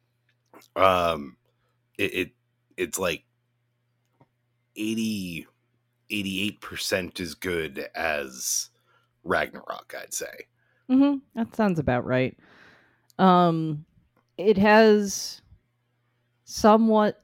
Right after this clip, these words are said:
Speaker 2: less of the fun elements. I mean, it definitely has some fun elements for sure, but, like, I don't know. It
Speaker 1: It's got some
Speaker 2: <sighs>
Speaker 1: cheap jokes in there.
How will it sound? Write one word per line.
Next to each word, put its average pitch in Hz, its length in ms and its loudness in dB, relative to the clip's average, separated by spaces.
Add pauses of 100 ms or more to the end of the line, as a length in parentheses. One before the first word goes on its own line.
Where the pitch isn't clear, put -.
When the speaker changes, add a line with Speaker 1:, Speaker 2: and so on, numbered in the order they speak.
(360)
Speaker 2:
less 196 400 0
of 202 180 -2
the 170 100 -4
fun 196 380 -2
elements. 190 840 -2
I 165 80 -4
mean, 151 280 -4
it - 200 -8
definitely 151 340 -2
has 139 320 -6
some 147 380 -6
fun 127 260 -6
elements 120 460 -8
for - 200 -12
sure, 123 540 -4
but, 120 240 -6
like, 127 460 -10 (580)
I 330 60 -6
don't 170 80 0
know. 131 340 -4
It 170 240 0 (1200)
Speaker 1:
It's 131 160 -14
got 170 220 4
some 123 180 -2
Speaker 2:
<sighs> - 20 -20
Speaker 1:
cheap - 400 -2
jokes 82 380 -6
in 85 160 -10
there. 85 420 -6